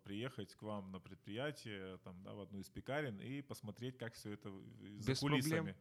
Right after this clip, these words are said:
Speaker 2: Без проблем. Нас, э, часто проверяют государственные органы.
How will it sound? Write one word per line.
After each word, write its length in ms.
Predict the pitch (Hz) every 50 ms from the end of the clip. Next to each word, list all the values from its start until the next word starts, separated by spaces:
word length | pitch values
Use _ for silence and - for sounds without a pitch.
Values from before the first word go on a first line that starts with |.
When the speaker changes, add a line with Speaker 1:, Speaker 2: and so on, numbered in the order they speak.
| - - - - -
Speaker 2:
Без 140 | - 120 -
проблем. 440 | - 131 131 127 139 147 135 113 110
Нас, 300 | 113 120 117 - - -
э, 220 | 120 113 113 110
часто 360 | 110 - 127 123 113 - - 110
проверяют 500 | - 113 110 113 113 110 107 104 104 104
государственные 640 | 107 113 - - 117 113 104 98 - - - 110 107
органы. 460 | 110 120 139 143 139 156 170 175 170